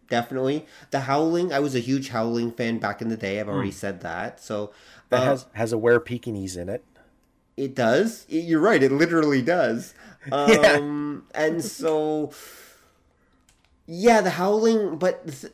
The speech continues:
Speaker 1: I guess it's one of those things where The Howling, to me, was hugely influential in my werewolf fandom back in the day.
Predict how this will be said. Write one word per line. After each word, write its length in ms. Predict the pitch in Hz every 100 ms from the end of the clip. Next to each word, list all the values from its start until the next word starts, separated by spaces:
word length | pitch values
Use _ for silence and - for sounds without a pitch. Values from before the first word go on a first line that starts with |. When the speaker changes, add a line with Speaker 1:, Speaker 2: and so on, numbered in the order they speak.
| -
Speaker 1:
I 80 | 165
guess 280 | 156 226 240
it's 80 | 214
one 100 | 233
of 60 |
those 160 | 185 135
things 180 | 165 160
where 140 | 151
The 120 | 127
Howling, 500 | - 139 185 220 214
to 120 | - 143
me, 240 | 131 156
was 240 | 151 117 143
hugely 360 | 160 139 135
influential 680 | 131 - 113 107 117 165 165
in 100 | 131
my 160 | 110 107
werewolf 500 | 101 110 110 117 113
fandom 400 | 110 120 123 113
back 260 | 107 107 127
in 80 |
the 100 | 113
day. 460 | 107 98 95 139